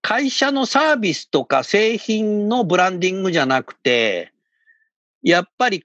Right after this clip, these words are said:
カルチャーをどうブランディングして学生に伝えるかっていうのが重要になってきているよね。で、その上にね、パーパスをきちっと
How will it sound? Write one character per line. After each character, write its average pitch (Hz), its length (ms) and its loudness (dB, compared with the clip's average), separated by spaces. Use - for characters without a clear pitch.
カ 339 200 0
ル 415 140 0
チ - 160 0
ャ 185 480 2
ー 151 60 2
を 185 160 0
ど 226 200 2
う 196 40 -2
ブ 160 100 0
ラ 165 140 2
ン 165 80 -6
デ 165 100 0
ィ 165 80 -4
ン 165 60 -2
グ 160 80 0
し - 140 -6
て 160 220 0
学 135 280 -2
生 165 200 0
に 147 140 -4
伝 160 280 0
え 156 40 -2
る 151 120 -4
か 131 140 2
っ 113 60 -8
て - 80 -6
い 120 40 -2
う - 20 -2
の 107 60 -2
が - 20 -6
重 123 200 0
要 127 140 0
に 113 60 -4
な 117 100 0
っ - 80 -10
て - 80 -8
き - 100 -12
て 85 280 -4
い 87 100 -8
る 95 60 -8
よ 82 160 -10
ね。 131 340 -6
で、 180 120 2
そ 240 160 0
の 339 220 0
上 370 160 2
に 294 80 2
ね、 190 420 0
パ 285 60 -2
ー - 20 -6
パ 285 160 2
ス - 160 -2
を 160 880 0
き - 120 -12
ち - 120 -2
っ 170 80 -4
と 120 400 0